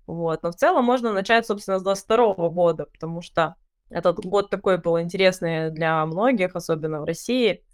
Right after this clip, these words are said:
Но в двадцать первом году где-то у меня было такое желание уже наконец-то поехать куда-нибудь перезимовать. Я уже тогда первый раз сменила работу, я ушла во фриланс, стала свободным художником.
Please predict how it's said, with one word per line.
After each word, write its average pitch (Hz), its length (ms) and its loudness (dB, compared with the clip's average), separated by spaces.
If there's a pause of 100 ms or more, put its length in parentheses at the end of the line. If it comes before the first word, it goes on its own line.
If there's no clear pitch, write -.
(160)
Но 208 200 4
в 190 60 -4
двадцать 214 300 2
первом 277 300 4
году 185 600 -2
где-то 208 400 0
у 196 120 -2
меня 202 300 0
было 202 580 4
такое 180 680 0 (100)
желание 196 800 2
уже 180 240 -2
наконец-то 175 640 -2
поехать 220 500 2
куда-нибудь 185 560 0
перезимовать. 175 840 0
Я 175 160 4
уже 170 200 -4
тогда 170 580 0 (100)
первый 170 320 2
раз 165 240 4
сменила 165 420 -4
работу, 190 560 0 (380)
я 175 240 4
ушла 170 260 2
во 156 120 -6
фриланс, 208 500 2
стала 185 720 2
свободным 170 540 0
художником. 185 720 -2